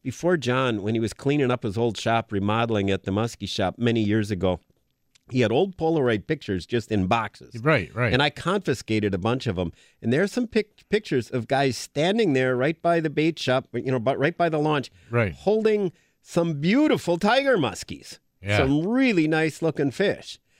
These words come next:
Speaker 2: Yeah.
Speaker 1: And I just think it would be cool to have that opportunity. I think they'd grow really fast in Pewaukee.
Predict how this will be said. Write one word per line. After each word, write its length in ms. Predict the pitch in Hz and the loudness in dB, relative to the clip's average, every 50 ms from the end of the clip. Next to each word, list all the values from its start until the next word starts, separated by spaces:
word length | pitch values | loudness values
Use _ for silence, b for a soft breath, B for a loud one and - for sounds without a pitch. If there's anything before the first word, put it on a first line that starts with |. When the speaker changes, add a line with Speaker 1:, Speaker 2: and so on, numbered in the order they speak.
| b b b b b b | b b b b b b
Speaker 2:
Yeah. 120 | 90 92 | -8 -2
Speaker 1:
And 320 | 113 123 127 127 131 123 | 0 0 2 2 2 0
I 180 | 127 - 131 139 | 0 0 0 -2
just 240 | 147 170 180 - - | -2 -2 -6 -4 -2
think 160 | 165 151 - | -4 -4 -2
it 80 | 170 - | -2 -2
would 160 | 127 123 117 | -2 -2 0
be 140 | 117 107 - | -4 -4 -4
cool 380 | - - - 170 151 123 113 113 | -8 -6 -2 0 2 2 0 0
to 100 | - 123 | -4 -4
have 240 | 113 127 123 120 | -2 0 0 0
that 180 | 120 117 117 113 | 2 0 2 2
opportunity. 720 | 117 120 120 - 110 92 - - 170 196 185 117 110 113 | 0 -2 -2 -4 -8 -8 -4 -2 0 0 0 2 2 0
I 60 | 113 | 0
think 240 | 104 - 190 233 - | 2 0 -2 0 0
they'd 160 | 202 147 123 107 | 0 0 0 2
grow 160 | 123 139 143 | 0 0 2
really 320 | 127 123 147 160 143 123 | 2 2 0 2 0 -2
fast 460 | - - 120 135 170 185 160 - - | -4 -4 -2 -2 -2 -2 -2 -4 -6
in 120 | 120 107 101 | -6 -6 -4
Pewaukee. 640 | - 117 107 98 101 98 92 92 - - 120 127 | -4 -4 -2 0 2 2 2 0 0 -2 -4 -4